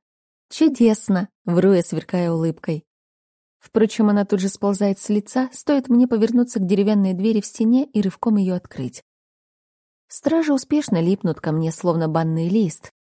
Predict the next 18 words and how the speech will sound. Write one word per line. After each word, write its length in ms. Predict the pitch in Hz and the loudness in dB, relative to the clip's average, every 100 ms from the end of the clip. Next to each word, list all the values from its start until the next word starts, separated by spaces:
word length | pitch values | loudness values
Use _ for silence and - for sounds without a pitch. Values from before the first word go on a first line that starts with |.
| _ | _
но 120 | - 156 | -8 -6
и 120 | 143 | -4
у 60 | |
меня 320 | 147 151 208 254 | -4 -4 0 0
есть 360 | 151 135 - | 0 -6 -10
кое-какое 540 | - 151 143 151 151 147 | -6 -4 -4 -4 -4 -4
замечательное 720 | 143 143 - 143 143 143 147 | -6 -6 -8 -8 -6 -6 -6
преимущество. 720 | - 160 147 143 - - 127 - _ _ _ _ _ _ _ _ - | -6 -6 -6 -8 -12 -10 -12 -12 _ _ _ _ _ _ _ _ -4
Я 280 | 170 285 - | 0 0 -2
знаю 480 | 208 190 202 202 190 | -2 2 2 2 0
замок, 460 | 185 180 170 165 _ _ | 0 0 -2 -4 _ _
как 180 | 185 185 | -2 2
должна 400 | 170 170 180 160 | 2 2 -2 -2
знать 240 | 165 160 | -2 -4
свои 220 | - 160 | -4 -4
пять 240 | 160 170 - | -2 -6 -4
пальцев. 440 | 165 156 - - _ _ _ _ _ | -4 -4 -8 -10 _ _ _ _ _
Южане — 680 | 180 170 143 147 170 226 | -2 -2 -2 -4 0 0